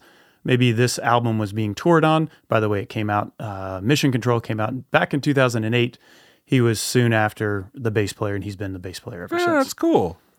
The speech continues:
Speaker 1: So, um, yeah, it's a three-piece. Again, they met at U G A, University of Georgia.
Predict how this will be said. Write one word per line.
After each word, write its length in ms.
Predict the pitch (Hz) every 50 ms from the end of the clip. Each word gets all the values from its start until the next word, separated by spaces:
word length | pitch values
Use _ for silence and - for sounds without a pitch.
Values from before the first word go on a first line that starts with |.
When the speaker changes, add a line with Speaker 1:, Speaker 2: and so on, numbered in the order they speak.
| _ _
Speaker 1:
So, 420 | - - - 113 104 104 104 104 131
um, 420 | - 123 113 113 113 110 110 110
yeah, 180 | 135 226 262 247
it's 100 | - -
a 60 | 147
three-piece. 720 | - 156 156 170 165 - 170 170 170 - - - - - - _ _ _ _ _ _ _
Again, 340 | - 120 110 123 123 123 127
they 80 | 123 120
met 180 | 123 127 135
at 80 | 147 165
U 140 | 160 151 151
G 180 | 131 135 131 120
A, 80 | 120
University 560 | 127 147 165 147 123 120 120 139 131 147 143 156
of 40 | 160
Georgia. 440 | 143 135 123 117 113 135 147 165